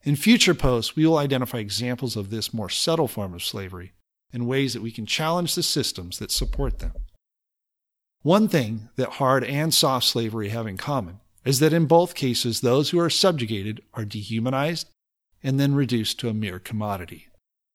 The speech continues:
So as Deep Throat said in All the President's Men, we will often, quote-unquote, "follow the money" when examining systemic social injustice.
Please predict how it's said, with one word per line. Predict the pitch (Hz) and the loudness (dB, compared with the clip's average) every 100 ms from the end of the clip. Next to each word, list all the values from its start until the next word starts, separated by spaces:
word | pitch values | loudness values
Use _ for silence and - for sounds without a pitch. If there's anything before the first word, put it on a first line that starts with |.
| _ _ _ | _ _ _
So | - 143 | 4 4
as | 131 | 6
Deep | 113 185 - | 4 4 2
Throat | 123 98 | 0 0
said | - 127 113 | 0 -2 -2
in | 107 | 0
All | 123 117 | 2 2
the | |
President's | 113 123 110 107 95 - | 0 -2 -2 -4 -6 -2
Men, | 131 107 85 _ _ _ _ _ | -2 -2 -8 _ _ _ _ _
we | 131 | -2
will | 123 | 0
often, | 131 156 - 156 143 | 2 2 2 0 0
quote-unquote, | - 139 123 139 120 - _ | 0 0 2 2 2 -2 _
"follow | - 139 143 160 | -6 2 6 6
the | 151 | 6
money" | 156 139 98 98 - | 2 0 -2 -12 -10
when | 117 110 | -4 -2
examining | 104 131 131 117 95 95 | 0 2 2 0 -4 -4
systemic | - 110 - 139 107 95 - - | -2 -2 0 0 -2 -6 -8 -8
social | - 117 101 95 | -6 -4 -6 -6
injustice. | 92 - 113 - - - - | -4 -4 -4 -4 -6 -8 -10